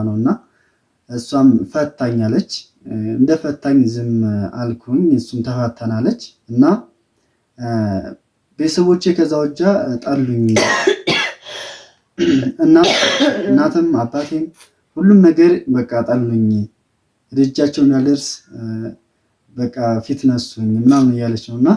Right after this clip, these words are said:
እ፣ አንጀቴን ነበር የበላችሁ ቅድም፣ እ፣ ስታወራኝ ደውላ ነው ያወራችኝ። እና፣ እ፣ አብዛኞቻችሁ፣ እ፣ እይታ ስለሚ-፣ እ፣ አብዛኞቻችሁ እይታ፣ ም፣ ስለሚኖር እናንተም እይታ ስለም-፣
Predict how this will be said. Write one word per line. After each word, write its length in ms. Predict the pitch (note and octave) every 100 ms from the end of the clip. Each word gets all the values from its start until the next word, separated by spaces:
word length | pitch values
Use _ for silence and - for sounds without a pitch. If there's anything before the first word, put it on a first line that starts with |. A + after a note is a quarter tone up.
| - _ _ _ _ -
እ፣ 140 | B2 A#2+
አንጀቴን 440 | C3 C#3+ C#3+ C3+
ነበር 260 | A#2+ A2+ A2+
የበላችሁ 460 | A2 A2 A2 - G#2
ቅድም፣ 220 | A#2+ A#2 B2+ -
እ፣ 120 | B2 A2 G#2 - -
ስታወራኝ 520 | - A#2 C3+ B2+ B2+
ደውላ 300 | B2 B2 A#2+
ነው 140 | A#2 A#2
ያወራችኝ። 440 | A2+ A#2 A#2 B2
እና፣ 140 | A#2+ C#3+ A3+ _ _ _ _ _ _ _
እ፣ 60 | A#2+ G#2+ -
አብዛኞቻችሁ፣ 840 | C#3+ D#3 D#3+ E3 D3+ D3 C#3+ - C3+ -
እ፣ 100 | A#2+ A2+ A2
እይታ 280 | A2+ B2+ C3 C3+
ስለሚ-፣ 340 | - C3 B2 A#2
እ፣ 140 | B2+ A#2 C3
አብዛኞቻችሁ 920 | C#3 C#3 D#3+ D#3+ D#3 - - C3 - E3+
እይታ፣ 260 | C3+ C3 D3+ D#3+ -
ም፣ 220 | B2+ A#2+
ስለሚኖር 640 | A2+ C#3 C3+ B2+ A#2 B2+ - _ _ _
እናንተም 460 | A2+ B2 C3 C3 B2+
እይታ 160 | A#2+ A#2+
ስለም-፣ 300 | A#2 B2 A#2